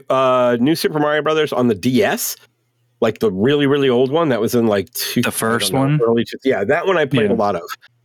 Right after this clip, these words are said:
Speaker 1: But honestly,
Speaker 2: I
Speaker 1: all
Speaker 2: liked
Speaker 1: the
Speaker 2: it 'cause
Speaker 1: rest
Speaker 2: of the
Speaker 1: of them, I didn't really
Speaker 2: nostalgia,
Speaker 1: play.
Speaker 2: but I didn't, I didn't
Speaker 1: Yeah.
Speaker 2: beat it or anything.
Speaker 1: Oh, I did everything in that game, but, but that was the, but af-, but after that, I didn't really play any of the others.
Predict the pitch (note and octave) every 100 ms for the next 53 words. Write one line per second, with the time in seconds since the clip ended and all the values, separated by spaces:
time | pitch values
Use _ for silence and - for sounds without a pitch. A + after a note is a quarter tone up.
0 | _ - C3 C3+ F#3 G3+ D3 F3+ G3 F3+
1 | A3 F3+ E3 D3 C3+ A2 B2+ C3+ C#3 A2
2 | G2+ G#2 G2+ G2 G2 F2+ G2 A2 G#2+ G2
3 | G#2+ A2+ G#2+ G2 F2+ F#2 F#2 F#2+ - _
4 | - _ C3+ B2+ A#2 A#2+ B2 A2+ G2+ G2+
5 | G2 F2 E2+ F2 E2+ F2 F2 F2+ - A#2+
6 | - C3+ C3+ D3 D#3 C#3+ C#3 A#2+ B2 B2
7 | C#3 A#2+ B2+ C3 C#3+ A#2 A2 C#3 A#2+ B2
8 | A#2+ A#2+ A#2 G2 A2 G#2 F#2 F#2+ F2+ F2
9 | D#2+ -